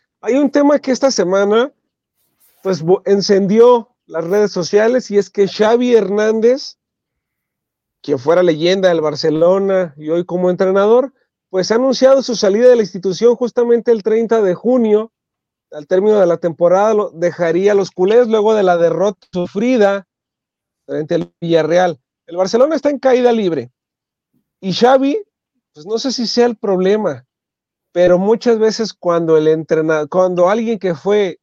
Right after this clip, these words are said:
una leyenda como futbolista llega a dirigirlos, se vienen las cosas abajo. Xavi ya no sabe qué hacer, el Madrid le pasa por encima, eh, Barcelona ya no es un equipo de peso en la liga, y por eso quiere salir.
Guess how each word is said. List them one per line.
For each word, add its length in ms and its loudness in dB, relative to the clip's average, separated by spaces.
una 220 -4
leyenda 680 0
como 240 -8
futbolista 560 -2
llega 300 -2
a 40 2
dirigirlos, 720 -2
se 160 -6
vienen 240 2
las 160 -2
cosas 280 -4
abajo. 380 -2
Xavi 340 0
ya 140 2
no 140 0
sabe 320 -2
qué 140 -2
hacer, 320 -2
el 100 0
Madrid 260 0
le 140 0
pasa 300 -4
por 200 -2
encima, 540 -2
eh, 120 0
Barcelona 540 0
ya 180 0
no 80 -2
es 100 -6
un 100 -2
equipo 420 -6
de 140 2
peso 320 -4
en 60 0
la 80 0
liga, 400 -2
y 80 -20
por 180 -2
eso 180 0
quiere 240 0
salir. 420 -2